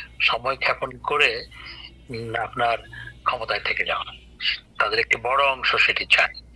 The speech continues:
যারা আসলে প্রকৃতপক্ষে ক্ষমতা নিয়ন্ত্রণ করছে, তারা সেটি চায়। কিন্তু আমি মনে করি দেশের জন্য মঙ্গলজনক সব দলের অংশগ্রহণে একটি আপনার,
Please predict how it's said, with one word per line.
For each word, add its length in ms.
যারা 280
আসলে 460
প্রকৃতপক্ষে 540
ক্ষমতা 380
নিয়ন্ত্রণ 460
করছে, 400
তারা 200
সেটি 320
চায়। 260
কিন্তু 400
আমি 240
মনে 240
করি 360
দেশের 420
জন্য 240
মঙ্গলজনক 760
সব 440
দলের 260
অংশগ্রহণে 720
একটি 500
আপনার, 360